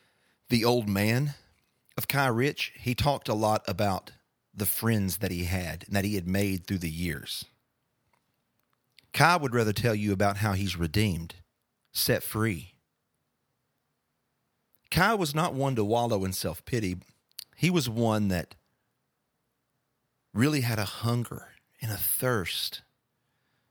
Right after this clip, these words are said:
not just for righteousness, but for purity of heart.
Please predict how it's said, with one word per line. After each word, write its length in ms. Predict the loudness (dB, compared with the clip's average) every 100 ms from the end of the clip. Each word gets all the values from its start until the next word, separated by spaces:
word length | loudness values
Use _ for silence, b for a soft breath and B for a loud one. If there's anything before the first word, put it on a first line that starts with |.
| _ _
not 180 | -2 0
just 220 | 0 -2
for 160 | -2 0
righteousness, 880 | 2 2 0 -4 -4 -6 -6 -8 -12 _ _ _ _ _ _ _ _ _ -10
but 160 | -8
for 80 | -6
purity 440 | -8 -4 -2 0 -2
of 120 | -4
heart. 340 | -8 -8 -10